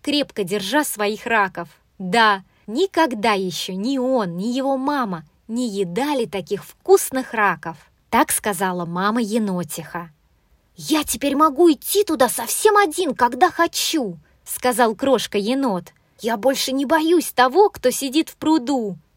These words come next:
«Я знаю», сказала мама енотиха. «Он совсем неплохой, тот, кто сидит в пруду», сказал крошка-енот. «Я знаю», сказала мама енотиха. Крошка-енот посмотрел на маму.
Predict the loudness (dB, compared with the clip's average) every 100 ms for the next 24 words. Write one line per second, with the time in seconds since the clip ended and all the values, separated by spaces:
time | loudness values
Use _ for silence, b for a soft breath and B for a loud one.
0 | _ _ -6 -4 -2 -2 -2 0 0 -2
1 | -6 -8 _ -14 0 2 4 2 2 -2
2 | -4 -4 -2 -2 -2 -4 -8 -10 -14 -16
3 | _ _ -4 -2 0 0 0 0 0 2
4 | 2 4 4 4 2 2 0 _ _ _
5 | 4 4 2 -4 -2 -2 -2 -4 -8 -2
6 | 2 4 2 0 -6 -14 _ _ -14 -6
7 | -4 -2 -2 2 2 2 -4 -6 -4 -4
8 | -4 -6 -10 _ _ -12 -4 -2 -2 -4
9 | -2 0 0 0 -2 -6 -10 _ _ -12
10 | -2 0 2 2 2 2 0 -2 -2 -2
11 | -2 -4 -8 -12 -12 -14 _ _ _ _
12 | _ -6 -4 -4 -4 -4 -2 -2 -2 -4
13 | -8 -6 -6 -2 -2 -2 -2 -2 -4 -6
14 | -10 -12